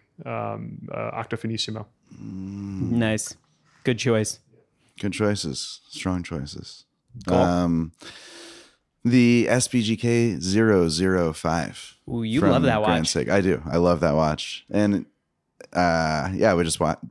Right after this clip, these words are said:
Speaker 2: A, buy it because it's a limited edition, so you should buy it now. So you don't have to buy it on the secondhand market or whatever. But, um, yeah, I think it's a good all around. I think you touched on it, that it could be an everyday watch too.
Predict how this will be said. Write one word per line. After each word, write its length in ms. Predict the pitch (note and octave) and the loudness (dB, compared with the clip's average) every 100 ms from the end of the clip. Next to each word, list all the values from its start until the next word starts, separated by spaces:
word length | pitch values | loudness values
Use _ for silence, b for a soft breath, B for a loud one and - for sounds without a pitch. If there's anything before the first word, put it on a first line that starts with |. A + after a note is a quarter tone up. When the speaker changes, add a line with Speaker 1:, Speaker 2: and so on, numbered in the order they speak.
| - - | -18 -4
Speaker 2:
A, 220 | G#2+ C3 C#3 | 2 4 4
buy 220 | F#2+ G2 | 2 2
it 60 | |
because 220 | F2+ F2+ D2 | 0 -2 -2
it's 120 | - | -2
a 40 | |
limited 240 | E2+ D#2 C#2 | 0 0 -2
edition, 320 | E2 G2 F#2 | -4 -4 -4
so 280 | - C#2 C2+ - | -2 -4 -4 -8
you 80 | D2+ | -8
should 300 | - E2+ D#2+ | -2 -2 0
buy 160 | F2+ | 0
it 120 | F#2+ - | 2 0
now. 280 | G#2 G#2 - b b b _ | 0 -2 -8 b b b _
So 120 | - | -4
you 40 | |
don't 40 | D#2 | -4
have 40 | |
to 80 | - | -2
buy 120 | D2 | -2
it 60 | C#2 | 0
on 80 | C#2 | -2
the 60 | |
secondhand 480 | - D#2 D2+ D#2 D#2 | -2 -6 -4 -4 -2
market 260 | D#2 D#2 D#2+ | -2 -2 -2
or 40 | |
whatever. 380 | D#2 D#2 E2 E2+ B B B B B _ | -2 -2 -4 -6 B B B B B _
But, 200 | - F#2 | 2 2
um, 840 | E2 E2 D#2+ D#2+ D#2+ E2 E2 E2 - G2 A2+ - | 4 2 4 4 4 2 0 -2 -10 -20 -20 0
yeah, 220 | D#3+ G#2 | 4 4
I 40 | |
think 140 | F#2 F#2+ | 4 2
it's 100 | F2+ | 2
a 40 | |
good 100 | F#2 | 4
all 140 | F2+ | 4
around. 240 | F2+ F2 D#2 | 4 2 2
I 100 | F#2 | 2
think 180 | F#2 E2 | 2 2
you 140 | G#2 | 2
touched 320 | - E2 - | 2 -2 0
on 220 | E2 E2+ | 0 0
it, 40 | F2+ | 0
that 140 | D2+ | 0
it 160 | C#2+ - | -2 -2
could 240 | G2+ F2 | 0 2
be 160 | E2 D#2+ | 2 2
an 80 | C#2+ | 0
everyday 320 | C#2 C#2+ D2 | -2 0 0
watch 320 | C2+ B1 - | -2 -4 -8
too. 140 | - | -10